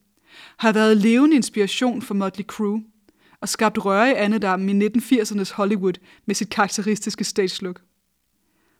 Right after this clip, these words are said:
Hele koncerten er super underholdende. Der bliver ikke sagt ret meget, og bandet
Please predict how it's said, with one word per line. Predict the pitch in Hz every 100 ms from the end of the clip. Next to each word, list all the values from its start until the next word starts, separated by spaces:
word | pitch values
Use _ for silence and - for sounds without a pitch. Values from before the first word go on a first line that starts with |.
| _ _ _ _ _ _
Hele | - 262 311
koncerten | 233 196 202 185 214 214
er | 214
super | 226 - 233 220 -
underholdende. | 185 185 185 - 185 _ _ _ _ _ _ _ _ _ _ _ -
Der | 262
bliver | 254 311
ikke | 349
sagt | - 208 220 -
ret | 208
meget, | 196 180 180 202 202 _ -
og | 214
bandet | 240 262 285